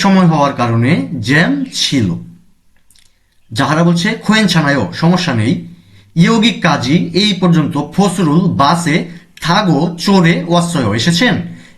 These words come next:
এ পর্যন্ত বাসে চড়ে এসেছেন? আগুন বলছে নে।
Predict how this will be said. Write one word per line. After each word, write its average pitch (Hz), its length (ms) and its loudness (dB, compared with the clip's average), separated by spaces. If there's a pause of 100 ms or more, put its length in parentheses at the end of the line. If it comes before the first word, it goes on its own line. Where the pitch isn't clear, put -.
এ 160 140 2
পর্যন্ত 180 340 4 (300)
বাসে 110 240 0
চড়ে 185 240 2
এসেছেন? 202 300 0 (720)
আগুন 170 300 2
বলছে 175 220 0 (240)
নে। 160 140 4